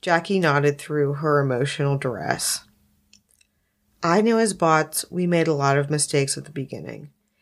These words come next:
and I know that was directly my fault." President continued to comfort her.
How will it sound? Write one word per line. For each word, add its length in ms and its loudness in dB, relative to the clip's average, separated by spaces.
and 200 2
I 120 4
know 300 4
that 160 2
was 180 0
directly 600 -2
my 280 -6
fault." 560 -14
President 480 2
continued 460 0
to 60 -4
comfort 440 -6
her. 320 -10